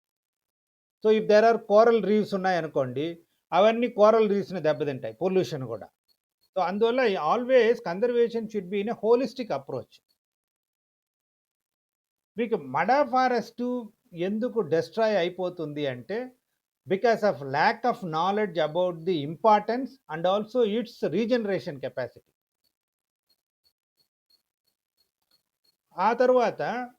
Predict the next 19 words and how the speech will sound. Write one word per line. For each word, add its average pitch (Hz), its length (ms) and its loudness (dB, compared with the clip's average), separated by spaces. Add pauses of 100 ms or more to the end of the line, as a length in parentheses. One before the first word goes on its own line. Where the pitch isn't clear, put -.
(280)
మన 214 220 2
యొక్క 220 140 -2 (160)
పాలసీస్ 277 540 -2
మారుతూ 202 380 0
వస్తున్నాయి. 135 460 -6 (840)
మనకి 202 220 -2
నైన్టీన్ 247 500 0
ఎయిటీస్లో 233 580 2 (120)
we 185 80 -2 (120)
wanted 214 320 -2 (160)
more 214 180 -2 (140)
foreign 190 320 0
exchange. 127 400 -10
అందువల్ల 220 320 -2
ఏం 220 200 -4
చేశామంటే, 180 420 -4 (120)
aquaculture 214 640 0
ఇండస్ట్రీస్‌ని 175 720 -8
మనము 196 380 -10